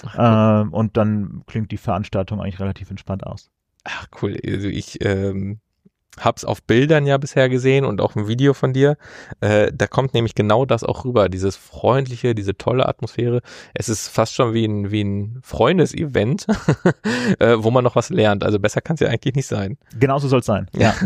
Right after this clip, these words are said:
Speaker 1: <laughs> Gibt es denn Pläne, den Workshop weiterzuentwickeln? Oder, weil jetzt findet er ja an, ja, äh, all drei Wochen statt. Äh, jetzt kommt ihr nach Reda.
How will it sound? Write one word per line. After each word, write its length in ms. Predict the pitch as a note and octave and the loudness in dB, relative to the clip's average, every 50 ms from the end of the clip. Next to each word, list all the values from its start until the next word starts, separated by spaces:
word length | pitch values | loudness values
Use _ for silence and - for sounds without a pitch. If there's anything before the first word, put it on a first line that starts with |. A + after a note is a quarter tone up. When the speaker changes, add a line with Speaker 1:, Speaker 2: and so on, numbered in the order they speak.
| - - D3 - | -2 -4 -6 -10
Speaker 1:
<laughs> 340 | - - - - F#3+ - - | -14 -16 -6 -4 -4 -2 0
Gibt 180 | - C3 B2+ - | 0 0 2 2
es 80 | D3+ | 0
denn 160 | - - B2+ | 2 2 -2
Pläne, 320 | - - - B2+ C3 C#3+ C#3+ | 2 2 4 4 6 4 4
den 120 | C3 B2 G#2+ | 4 2 4
Workshop 460 | G#2 A2+ B2 - - - A#2 A#2 - | 4 2 2 2 0 -4 -4 -4 -2
weiterzuentwickeln? 1500 | - A2 A2+ - - F3+ D#3+ - - - D#3+ - - - _ - - - C3+ B2+ B2+ D3 D3 - E3 D#3+ E3 E3 E3 E3 | -4 -2 -2 0 0 -2 -4 -4 -4 -4 -4 -4 -4 -6 _ -16 -8 -6 -6 -2 -2 -2 0 0 0 0 2 0 -2 -4
Oder, 560 | - - A2+ A2 A2 A2 G#2+ G#2+ A2 G#2+ G#2 | -4 -2 0 2 4 4 4 4 4 2 2
weil 240 | G#2+ G#2+ A2 A2 - A2+ | 2 2 2 2 0 0
jetzt 320 | A2 A#2 - - - - | 0 0 0 0 -8 -16
findet 320 | - - C3 B2+ A#2+ A#2 | -4 -2 -2 -2 0 -2
er 160 | - G#2 A2+ A2+ | 0 2 2 2
ja 180 | A2 A2 G#2+ G#2+ | 4 2 2 2
an, 500 | - - G2+ G2+ G2 G2 G2 G2 G2+ G2+ _ _ _ _ _ _ _ _ _ _ _ _ _ _ _ _ _ _ | 0 0 -4 -4 -2 -4 -6 -6 -8 -10 _ _ _ _ _ _ _ _ _ _ _ _ _ _ _ _ _ _
ja, 200 | _ - G2+ F#2+ | _ -2 0 0
äh, 200 | - - - G2+ F#2 | 0 0 -2 -2 0
all 160 | - A#2 A#2 | 2 2 0
drei 200 | - A2 G#2 G#2 | 2 2 0 2
Wochen 220 | A2 A#2+ - E3 | 2 0 0 -2
statt. 400 | - - _ - E3 E3 - - _ _ - - - - - - - _ - | -4 -6 _ -2 -2 -2 -2 -4 _ _ -20 -20 -20 -20 -20 -20 -20 _ -2
Äh, 480 | - G#2+ G#2+ A2 A2 G#2+ G#2+ A2 - | 0 2 4 4 4 4 2 2 2
jetzt 220 | - G#2 G2+ - - | 2 0 0 0 -4
kommt 320 | - - G#2 A#2 C3 - | -2 -2 0 0 0 0
ihr 100 | - A2+ | 0 0
nach 280 | A2 A2 G#2 G#2 - - | 2 2 -2 -2 -4 -2
Reda. 400 | G2 G#2 A#2 B2+ D3+ F3+ G3 | 2 2 4 4 2 0 0